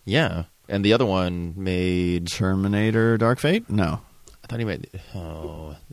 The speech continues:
Speaker 1: like, Atomic Blonde. I know, right, right now people are throwing their phones across the room again. Sorry, guys. Do not throw your laptop across the room. Oh, gosh,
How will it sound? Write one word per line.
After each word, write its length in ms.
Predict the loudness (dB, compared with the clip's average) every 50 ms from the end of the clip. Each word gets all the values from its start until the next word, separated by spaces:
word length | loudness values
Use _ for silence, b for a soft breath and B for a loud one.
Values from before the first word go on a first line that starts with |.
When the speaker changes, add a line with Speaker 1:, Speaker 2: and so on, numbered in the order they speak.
| -16 _ -8
Speaker 1:
like, 120 | -8 -6
Atomic 360 | -6 -6 -6 -6 -4 -6 -6
Blonde. 320 | -4 -4 -4 -4 -4 -6 -6
I 80 | -4 -2
know, 100 | 0 2
right, 240 | 2 2 2 2 6
right 180 | 8 8 8 10
now 100 | 8 6
people 320 | 6 6 4 6 6 4 4
are 60 | 4
throwing 480 | 2 2 4 6 8 8 8 8 6 4
their 200 | 2 2 2 2
phones 360 | 2 2 2 2 2 2 0
across 300 | 0 0 0 0 0 0
the 80 | 0 0
room 160 | -2 -2 -2
again. 220 | -4 -4 -4 -6 -4
Sorry, 260 | -2 0 0 0 0
guys. 240 | -2 -4 -6 -8 B B B B B B -4
Do 140 | -2 2 2
not 100 | 4 4
throw 100 | 6 6
your 140 | 6 6 6
laptop 380 | 4 2 2 0 0 -2 -2
across 240 | -4 -4 -6 -4 -6
the 80 | -8 -10
room. 140 | -10 -10 b b b b b b b b b b b b b b b b b b b b b _ -20 -20 -20 -20 -20 -20 -20 -20 -20 -20 -20 -20 -20 -20 -20
Oh, 200 | -20 -18 -16 -14 -14
gosh, 220 | -14 -14 -14 -12